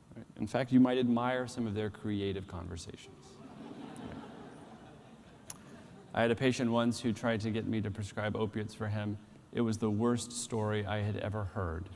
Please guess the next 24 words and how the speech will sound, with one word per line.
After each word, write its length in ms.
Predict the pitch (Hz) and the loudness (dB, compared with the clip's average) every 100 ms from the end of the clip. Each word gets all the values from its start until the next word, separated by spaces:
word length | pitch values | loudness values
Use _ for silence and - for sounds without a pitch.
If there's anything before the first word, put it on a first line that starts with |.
| - - | -18 -10
of 120 | 101 95 | -4 2
why 220 | 98 101 | 4 4
I 60 | |
should 220 | 95 104 95 | 2 -2 -2
give 120 | 95 | -2
him 140 | 101 | -2
opiates. 400 | 90 87 90 - | -2 -4 -6 -6
And 100 | 110 | -2
I, 40 | 113 | 0
in 120 | 113 | 2
fact, 240 | 143 143 | 2 2
I 80 | 113 | -2
said 260 | 113 156 156 | -2 0 0
to 40 | |
the 100 | 139 | 0
patient, 420 | 127 113 101 107 - - - - - | 0 -2 -2 -6 -8 -16 -20 -6 4
"This 300 | 123 127 - | 4 4 2
is 600 | 127 151 110 85 - - - - - | 2 4 2 0 -4 -12 -20 -16 -2
the 100 | 110 | 2
worst 360 | 104 107 98 | 4 2 0
story 320 | - 107 98 92 | -2 0 0 0
I've 160 | 95 | 0
ever 180 | 104 101 | 0 0
heard. 180 | 95 | -2